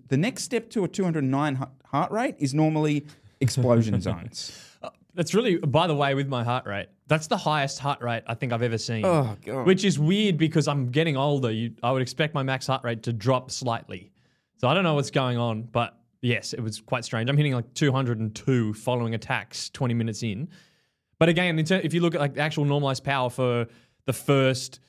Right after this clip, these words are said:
Speaker 2: thirty, forty minutes, it was only, like, three forty, three fifty.
Speaker 1: Mm.
Speaker 2: So I can give me a few minutes down at sort of three hundred watts, and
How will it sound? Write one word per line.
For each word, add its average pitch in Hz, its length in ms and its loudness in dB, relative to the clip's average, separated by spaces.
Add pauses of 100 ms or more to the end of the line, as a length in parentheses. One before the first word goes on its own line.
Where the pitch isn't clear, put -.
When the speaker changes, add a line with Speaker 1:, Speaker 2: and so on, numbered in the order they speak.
(180)
Speaker 2:
thirty, 139 220 4
forty 135 320 0
minutes, 170 560 -2 (720)
it 156 80 2
was 147 160 4
only, 147 840 2 (720)
like, 123 180 -2
three 135 400 -2 (600)
forty, 135 280 4
three 123 260 -2
fifty. - 540 -8 (840)
Speaker 1:
Mm. 104 40 -2
Speaker 2:
So 135 480 2 (400)
I 156 140 2
can 160 420 -2 (140)
give 156 180 2
me 160 140 2
a 139 40 0
few 165 260 2
minutes 156 340 0
down 147 280 0
at - 60 -8
sort 139 140 0
of 123 100 -4
three 156 160 2
hundred 131 320 0
watts, 143 420 -4 (380)
and 135 340 -2